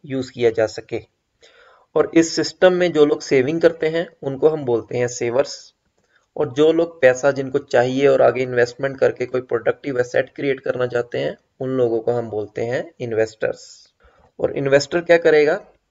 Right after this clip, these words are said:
पैसा लेगा, उससे कुछ asset generate करेगा। मान लीजिए कोई factory लगाने के लिए पहले land खरीदेगा, उस पे building बनाएगा, factory बनाएगा, उस factory में machines लगाएगा, उसमें labor रखेगा,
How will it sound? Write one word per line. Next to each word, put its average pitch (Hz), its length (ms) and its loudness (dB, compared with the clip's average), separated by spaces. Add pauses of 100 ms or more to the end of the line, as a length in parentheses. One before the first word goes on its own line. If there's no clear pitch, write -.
(120)
पैसा 120 300 4
लेगा, 117 400 2 (760)
उससे 170 300 0
कुछ - 320 -4
asset 151 400 2
generate 151 340 -2
करेगा। 143 400 2
मान 127 260 0
लीजिए 123 320 -6
कोई 131 140 -2
factory 131 360 -4
लगाने 120 320 -2
के 117 80 -6
लिए 120 160 -2
पहले 117 200 0
land 113 300 0
खरीदेगा, 127 640 -2 (560)
उस 131 180 -8
पे 135 80 0
building 123 420 -2
बनाएगा, 123 400 4
factory 123 460 -4
बनाएगा, 120 720 0 (500)
उस - 260 -6
factory 139 320 -2
में 139 140 -4
machines 131 480 -4
लगाएगा, 120 540 4
उसमें 127 420 -4
labor 120 360 2
रखेगा, 120 580 0